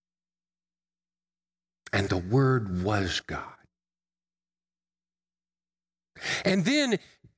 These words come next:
verse fourteen, The Word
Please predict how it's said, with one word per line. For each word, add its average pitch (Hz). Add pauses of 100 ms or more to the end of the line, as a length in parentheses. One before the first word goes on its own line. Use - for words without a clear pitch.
verse 277
fourteen, 277 (1900)
The 165
Word 160